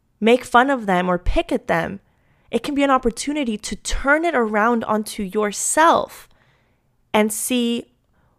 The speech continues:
"What about me is feeling jealousy towards this person?"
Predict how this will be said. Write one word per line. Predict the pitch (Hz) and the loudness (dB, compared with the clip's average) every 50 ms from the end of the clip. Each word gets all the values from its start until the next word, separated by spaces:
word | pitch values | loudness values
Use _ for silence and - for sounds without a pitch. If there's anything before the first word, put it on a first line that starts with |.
| _ _ _ _ _ - - - _ - | _ _ _ _ _ -20 -20 -20 _ -18
"What | 240 220 226 262 302 339 381 - - - | -14 -6 0 4 4 6 4 4 0 -2
about | - 285 233 - - 240 247 262 240 - | -2 -2 -2 0 -2 2 2 2 2 2
me | 208 214 240 262 247 196 175 156 - _ _ _ _ _ _ _ _ _ _ _ _ _ _ _ _ _ _ _ _ - | 2 0 0 2 0 0 0 -2 -6 _ _ _ _ _ _ _ _ _ _ _ _ _ _ _ _ _ _ _ _ 4
is | 220 226 220 - - | 4 4 4 4 -4
feeling | - - 254 269 277 285 269 233 | -2 0 2 2 2 2 0 0
jealousy | - - 220 214 262 277 247 - - - 196 185 - - _ _ _ _ _ | 2 4 6 6 6 4 2 -2 -4 -8 -10 -12 -12 -16 _ _ _ _ _
towards | - - 214 208 208 196 - | -4 0 2 2 2 0 -2
this | - 202 196 - - | -6 -6 -6 -4 0
person?" | - - - 196 214 226 - - - 71 - - | 0 2 2 2 0 0 -4 -8 -10 -12 -14 -16